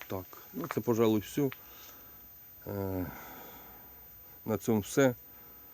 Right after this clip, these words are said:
Всім самого найкращого. Бережіть себе, близьких. Мирного неба над головою. Все буде Україна.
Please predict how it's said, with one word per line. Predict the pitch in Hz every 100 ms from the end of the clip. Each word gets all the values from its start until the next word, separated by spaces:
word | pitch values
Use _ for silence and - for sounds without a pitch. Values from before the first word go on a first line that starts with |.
| - -
Всім | - 117 101
самого | 117 107
найкращого. | 104 101 123 131 - 104 95 90 - -
Бережіть | 95 104 104 101 -
себе, | 101 98 127 104
близьких. | 98 110 120 - 98 - - - - - - - - - - - - - - -
Мирного | 123 113 104 110
неба | 135 120
над | 113 110
головою. | 113 113 110 107 104 - - - - -
Все | 127
буде | 107 95 98
Україна. | 92 95 95 87